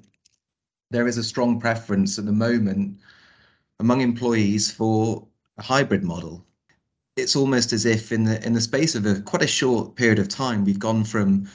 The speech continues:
working from home being some sort of privilege and actually viewed with a degree of skepticism by managers. I remember, I mean, it's probably more than ten years ago now, which is dating me a little bit, but I was working from home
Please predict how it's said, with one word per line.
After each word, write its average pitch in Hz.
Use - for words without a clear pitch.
working 143
from 110
home 113
being 98
some 123
sort 117
of -
privilege 104
and 110
actually 101
viewed 131
with 110
a 104
degree 113
of 98
skepticism 95
by 90
managers. 95
I 104
remember, 107
I -
mean, 113
it's 113
probably 135
more 135
than 117
ten 131
years 127
ago 92
now, 95
which 104
is 107
dating 110
me 98
a 92
little 117
bit, 98
but 107
I 107
was 104
working 117
from 101
home 101